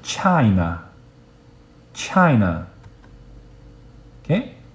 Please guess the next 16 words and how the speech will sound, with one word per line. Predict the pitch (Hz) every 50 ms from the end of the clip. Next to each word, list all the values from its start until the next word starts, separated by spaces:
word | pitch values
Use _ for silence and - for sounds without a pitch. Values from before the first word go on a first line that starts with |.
| - - - - - - - - - - - - - - - - -
And | - 87 87 87 90 90 90 90 90 87 90 98
next | 120 170 202 202 - - -
one. | 110 95 90 85 82 78 71 76 76 76 78 - - - -
Ah, | - 123 147 151 139 120 98 85 82 - -
this | - 165 165 -
is | 165 -
a | 131
little | 110 104 101 95 92
bit | 92 95 92 - -
tough. | - - - - - - - - - - - - - - - - - - - - -
Hmm? | - 98 101 123 160 208 277 320 - - - - - - - - - - - - - - - - - - - - - - - -
Okay. | - - 104 101 107 123 147 180 - - - - - - - -
First, | - 233 254 202 170 190 214 214 - - -
the | 151 131
name | 135 156 185 220 226 214 180
of, | 170 165 165 165 165 - -